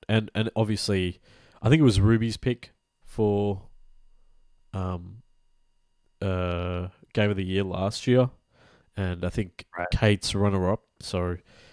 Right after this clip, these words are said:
Speaker 1: there, I mean, there are definitely fans out there for it. It's just, yeah, it didn't really,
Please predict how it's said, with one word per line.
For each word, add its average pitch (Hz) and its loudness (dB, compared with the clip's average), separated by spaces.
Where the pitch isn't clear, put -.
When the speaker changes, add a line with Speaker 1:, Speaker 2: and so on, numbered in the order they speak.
Speaker 1:
there, 117 6
I 110 2
mean, 113 0
there 120 6
are - 6
definitely 127 4
fans 98 -2
out 90 -2
there 85 -4
for 90 -2
it. - -10
It's - -14
just, - -6
yeah, 98 4
it 90 2
didn't 113 4
really, 107 0